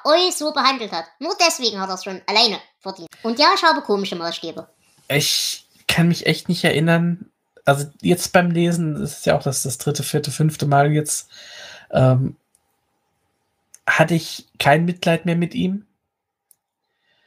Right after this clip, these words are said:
Speaker 2: Ich weiß aber nicht mehr, was war, als ich es damals das erste Mal gelesen habe. Ich glaube aber, ich habe auch kein Mitleid mit ihm,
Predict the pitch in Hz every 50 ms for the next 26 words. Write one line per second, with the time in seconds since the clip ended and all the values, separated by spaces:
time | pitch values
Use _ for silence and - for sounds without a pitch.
0 | _ _ _ _ _ _ _ _ _ 135 - - 147 175 175 165 160 160 170 175
1 | - 185 175 165 160 160 160 - - 156 156 156 156 156 165 151 - - - 147
2 | 147 151 143 - - - 147 143 135 - - 131 123 120 117 117 117 117 117 113
3 | 117 113 113 110 110 117 120 117 - _ _ _ _ _ _ _ _ _ _ _
4 | _ _ _ _ _ _ _ _ _ _ _ _ _ _ _ _ _ _ _ _
5 | _ _ _ _ _ _ _ _ _ _ _ _ _ _ _ _ _ _ _ _
6 | _ _ _ _ _ _ _ _ _ _ _ - - - - - - - - -
7 | _ - - - 131 135 170 202 208 220 202 190 - 170 180 175 - - - 175
8 | - - - - - - 175 170 170 190 190 - 190 175 175 175 175 180 - -
9 | 185 180 180 180 185 -